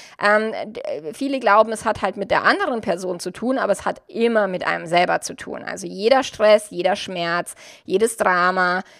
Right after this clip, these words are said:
ist immer in einem selber verankert. Durch die Glaubenssätze, die man lebt, durch die Hollywood- und Disney-Seuche, die die Menschen so gerne eingekauft haben,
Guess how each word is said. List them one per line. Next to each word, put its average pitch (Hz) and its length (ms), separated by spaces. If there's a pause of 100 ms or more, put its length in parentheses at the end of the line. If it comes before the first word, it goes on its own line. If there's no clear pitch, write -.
(200)
ist - 240
immer 226 380
in 202 140
einem 185 360
selber 185 380
verankert. - 640
Durch 220 260
die 208 120
Glaubenssätze, 233 760
die 214 160
man 208 160
lebt, 202 480
durch 190 160
die 175 160
Hollywood- 180 380
und 240 140
Disney-Seuche, 233 800
die 214 380
die 208 100
Menschen 202 380
so 214 180
gerne 202 480 (280)
eingekauft 196 720
haben, 196 420